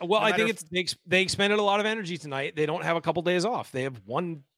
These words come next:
Speaker 1: day,
Speaker 2: Just
Speaker 1: and then they gotta play again.
Speaker 2: expended a lot of en-, like, we just make so many excuses for this
Speaker 1: But
Speaker 2: program.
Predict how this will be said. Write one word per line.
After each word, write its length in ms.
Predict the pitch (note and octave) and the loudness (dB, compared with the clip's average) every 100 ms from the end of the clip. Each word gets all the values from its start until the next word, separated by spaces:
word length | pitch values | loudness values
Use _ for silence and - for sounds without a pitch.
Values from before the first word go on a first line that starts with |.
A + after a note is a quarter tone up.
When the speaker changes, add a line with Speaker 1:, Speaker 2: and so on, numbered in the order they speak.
| G#2 | 0
Speaker 1:
day, 400 | D3 C3 B2 F3+ | 0 2 0 0
Speaker 2:
Just 120 | D#3 | 0
Speaker 1:
and 80 | C3+ | -2
then 80 | C#3+ | 0
they 80 | D3+ | 0
gotta 140 | D3+ | -2
play 180 | F#3 F3+ | -4 -6
again. 180 | G#3 A3+ | -6 -4
Speaker 2:
expended 520 | G#2 - F#3 F3+ D3+ | -4 -2 -4 -6 -10
a 40 | |
lot 160 | C#3+ C#3+ | -10 -12
of 80 | C3+ | -12
en-, 120 | C#3+ | -12
like, 140 | D3+ D3 | -12 -14
we 80 | |
just 180 | E3+ G#3+ | -12 -12
make 160 | G3+ F3 | -10 -8
so 160 | - | -6
many 160 | F#3 A3 | -4 -4
excuses 640 | A#2 - - F3+ G3+ A2 F2 | -4 -6 -6 -8 -8 -8 -12
for 140 | A2 | -14
this 120 | G2+ | -16
Speaker 1:
But 180 | - - C4+ | -6 0 0
Speaker 2:
program. 240 | G2 D2+ | 0 -20